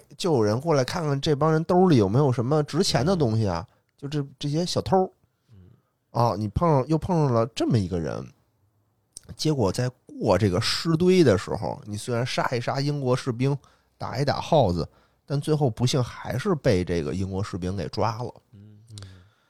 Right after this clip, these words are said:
Speaker 1: 抓了以后呢，又是这个家辉救了你一命。
Speaker 2: 嗯。
Speaker 1: 本来你要是一个不知名的小孩儿，可能就给你杀了。一看，哟，这是德卢恩家族的，
Speaker 2: 嗯。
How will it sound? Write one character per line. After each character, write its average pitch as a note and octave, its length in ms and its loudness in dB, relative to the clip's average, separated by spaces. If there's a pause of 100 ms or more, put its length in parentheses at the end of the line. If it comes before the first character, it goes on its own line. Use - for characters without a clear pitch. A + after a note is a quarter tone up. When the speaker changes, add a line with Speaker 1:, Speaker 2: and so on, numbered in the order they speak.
(400)
Speaker 1:
抓 G3+ 220 0
了 G3 80 4
以 A#2 80 4
后 D#3 220 2
呢， B2 260 2
又 G3 180 2
是 B2 100 0
这 A2 80 2
个 G#2 80 0
家 E3 220 0
辉 G#3 300 2
救 A2+ 280 4
了 F2+ 100 0
你 D#2+ 200 -8
一 C2+ 40 -8
命。 E2+ 200 -6 (380)
Speaker 2:
嗯。 A#2 100 -8
Speaker 1:
本 A#2 80 0
来 D3 140 2
你 F3 100 0
要 F#2+ 160 0
是 C#3+ 200 0
一 C#3 60 -2
个 E3 120 0
不 D3+ 240 -8
知 F3+ 140 -6
名 C#3+ 180 -4
的 D#3+ 100 -4
小 F#2 160 -4
孩 - 140 -6
儿， G#2+ 160 0
可 G#2+ 140 -8
能 G2+ 100 -6
就 C3+ 80 -4
给 C#3+ 80 -4
你 C3+ 80 -4
杀 C3 320 -4
了。 F2 140 -4
一 A#2+ 100 -10
看， D3 160 -10
哟， F#3 180 -6 (160)
这 F#2+ 200 -8
是 A2+ 100 -6
德 A#2 220 -10
卢 F3+ 140 -6
恩 F#3 220 -4
家 A2+ 220 -4
族 G1+ 240 -12
的， - 140 -12 (180)
Speaker 2:
嗯。 G2 80 -20